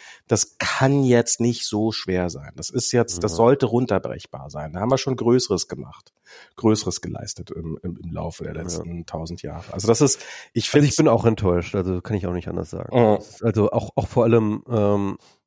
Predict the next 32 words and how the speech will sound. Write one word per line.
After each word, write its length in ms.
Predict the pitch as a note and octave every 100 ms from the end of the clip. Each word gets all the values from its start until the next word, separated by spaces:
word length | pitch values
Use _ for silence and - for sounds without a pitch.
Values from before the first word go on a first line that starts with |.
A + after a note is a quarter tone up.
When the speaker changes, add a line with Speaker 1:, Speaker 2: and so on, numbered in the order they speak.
| -
Speaker 2:
ne, 280 | A#2 C3+ -
irgendwie, 640 | B2 - A2 G#2+ G#2 G2+ - -
dass 360 | A#2+ G#2+ A#2 -
wir 180 | A#2+ A2+
jetzt 220 | A#2+ -
bei 120 | A2
den 140 | G#2+
politischen 440 | - B2+ D#3 - A2
Maßnahmen 640 | G2+ A#2+ C#3+ A#2 G#2+ A2
immer 260 | D3 F#3 D#3
noch 220 | C3+ -
rumrätseln, 880 | E3 D#3+ G#2+ G2+ - - A2+ C#3+ E3+ - - - -
wo 120 | B2 D#3
denn 120 | D3
überhaupt 340 | B2 B2+ -
Ansteckungssituationen 1300 | A#2 - - - A2 - G#2+ G#2 G#2+ - G#2 - G2 F#2+
passieren, 320 | G2+ G#2+ A2+
Speaker 1:
Ja. 180 | A#2 A#2
Speaker 2:
weil 120 | G#2+
halt 200 | G#2+ G#2+
immer 200 | B2+ C#3+
noch 160 | C3+ -
fünf, 280 | - E3+
über 200 | - C#3
fünfzig 360 | C3+ C#3+ - C3+
Prozent 380 | - - A#2+ A#2+
der 140 | A#2
Ansteckungssituationen 920 | A2+ A#2+ A2+ A2 A2+ G#2+ G#2+ - A2 G2+
überhaupt 200 | G#2+ -
nicht 160 | G2
dokumentiert 560 | A2+ F#2 F2+ - F#2+ -
sind. 220 | F#2 G#2+